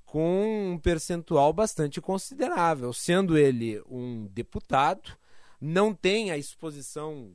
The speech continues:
que talvez um ex-presidente, um presidente ou um governador de estado tem, caso, por exemplo, do João Dória,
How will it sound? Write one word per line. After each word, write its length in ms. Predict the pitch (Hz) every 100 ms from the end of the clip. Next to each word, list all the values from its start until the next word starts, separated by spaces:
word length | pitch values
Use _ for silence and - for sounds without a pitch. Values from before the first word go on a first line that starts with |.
| - -
que 880 | - 135 127 120 113 107 104 98 -
talvez 640 | 131 120 139 139 123 107
um 300 | 117 117 113
ex-presidente, 1080 | 117 123 - 110 104 85 120 151 156 131 -
um 120 | 143
presidente 1080 | 147 135 127 120 98 113 147 151 139 - 110 98 - -
ou 180 | 147 165
um 100 | 156
governador 760 | 147 131 135 131 110 123 123
de 140 | 110 117
estado 500 | - - 113 107 139
tem, 300 | - 156 185
caso, 460 | - 131 127 107
por 160 | - 107
exemplo, 380 | 101 107 - 110
do 120 | 110
João 240 | 120 147
Dória, 320 | 143 147 208